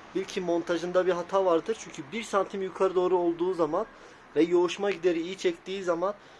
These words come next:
cihazın bacası, e, yani yoğuşma gideri iyi çalışıyor demektir. Bacanın ucundan da su gelmez arkadaşlar. E, bu bilgiyi de sizlere vermiş olayım.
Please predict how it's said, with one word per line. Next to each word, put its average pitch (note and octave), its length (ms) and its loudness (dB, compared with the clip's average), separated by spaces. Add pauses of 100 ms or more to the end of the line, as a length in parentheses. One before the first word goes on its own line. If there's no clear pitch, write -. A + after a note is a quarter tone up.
(200)
cihazın D3+ 480 0 (200)
bacası, F3 680 2
e, C#3 60 -4
yani C3+ 300 0
yoğuşma E3 380 2
gideri C#3+ 320 -4
iyi D#3 120 -4
çalışıyor F3+ 400 0
demektir. F3+ 420 -4
Bacanın D#3 340 2 (100)
ucundan D3 480 -2
da D#3+ 200 -2
su - 220 -10
gelmez B2 340 -2
arkadaşlar. A#2 560 -8 (680)
E, - 40 -8 (340)
bu D#3+ 140 -4
bilgiyi D3+ 280 -8
de D3+ 100 0
sizlere C#3+ 360 -2
vermiş D3 360 0
olayım. D3+ 300 0